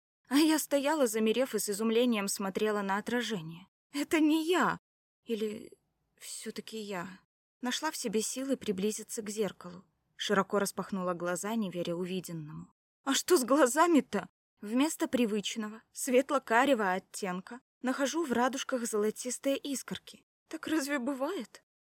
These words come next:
И теперь глаза не кажутся тусклыми. Они наполнены удивительным внутренним светом, как будто всё лицо озаряют. Лицо, к слову, м, нет, оно в целом-то не изменилось, просто живее как-то стало, что ли.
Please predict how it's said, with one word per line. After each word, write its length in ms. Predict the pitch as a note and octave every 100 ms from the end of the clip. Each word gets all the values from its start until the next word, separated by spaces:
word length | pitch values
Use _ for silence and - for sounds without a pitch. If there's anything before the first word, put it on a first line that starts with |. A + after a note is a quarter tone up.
| -
И 80 |
теперь 300 | F#3+ F#3+ A3+
глаза 340 | G#3 G3+ G3+ G3
не 140 | G3+
кажутся 480 | - D4+ C#4 - G3
тусклыми. 760 | - - A#3 - F#3+ E3+ - _ _ _ -
Они 260 | A3 A3+
наполнены 580 | A#3 A#3 A#3+ A#3+ A3+ A3+
удивительным 680 | A3 F#3+ G#3+ A#3 A#3+ A#3 A#3
внутренним 600 | G#3 A3+ A3+ A3+ A3+ A3+
светом, 600 | A3+ B3 C#4+ B3+ E3 F3
как 180 | - G3+
будто 360 | F3+ G3+ - G#3
всё 280 | - - B3+
лицо 420 | C#4+ - C4+ G#3
озаряют. 680 | F3 F3+ F3 D#3+ D#3+ - - _ _
Лицо, 360 | - B3 - F4+
к 80 | -
слову, 580 | C4+ A#3 G3 G3 F3 - -
м, 500 | A#3 A#3 A3+ A#3 - _ _ -
нет, 760 | C4 B3+ C4+ C4 E3+ D#3+ -
оно 320 | - B3 B3 C4
в 80 |
целом-то 480 | - C#4 C4+ B3+ C4
не 220 | B3 C4
изменилось, 720 | C4 C4 D4 D4+ C4 F3+ F3+ _
просто 340 | - F4+ - F4 E4
живее 500 | E4 E4+ B3+ A#3 A#3
как-то 360 | - A3 - G#3+
стало, 380 | - A3+ G#3+
что 320 | G#3 - - G#3+
ли. 160 | G3